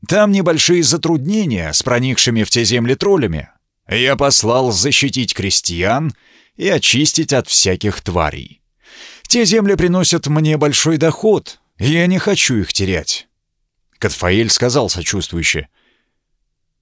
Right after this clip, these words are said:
"Рискованно оставаться без верных людей".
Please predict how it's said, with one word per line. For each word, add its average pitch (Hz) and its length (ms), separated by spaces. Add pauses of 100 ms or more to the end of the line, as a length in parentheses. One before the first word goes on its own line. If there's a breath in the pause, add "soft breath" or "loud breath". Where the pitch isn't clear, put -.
(120)
"Рискованно 160 680
оставаться 139 640
без 117 240
верных 104 420
людей". 92 480